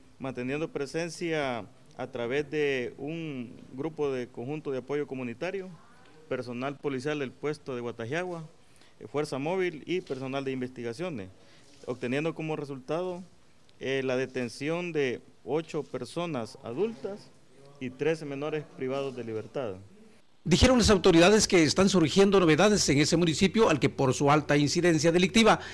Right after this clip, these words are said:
Speaker 2: se ha reforzado la persecución del delito.
Speaker 1: Entre ellos, José Luis Pérez Aguirre, alias El Gatito,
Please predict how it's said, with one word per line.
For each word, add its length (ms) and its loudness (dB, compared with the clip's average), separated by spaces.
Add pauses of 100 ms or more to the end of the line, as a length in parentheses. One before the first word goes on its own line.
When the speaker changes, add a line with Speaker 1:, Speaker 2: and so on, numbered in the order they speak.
Speaker 2:
se 180 2
ha 140 6
reforzado 600 4
la 240 4
persecución 960 4
del 220 6
delito. 540 4 (320)
Speaker 1:
Entre 420 -2
ellos, 360 -2 (280)
José 280 0
Luis 280 0 (160)
Pérez 240 4
Aguirre, 480 -2 (520)
alias 500 2 (120)
El 200 -4
Gatito, 560 -2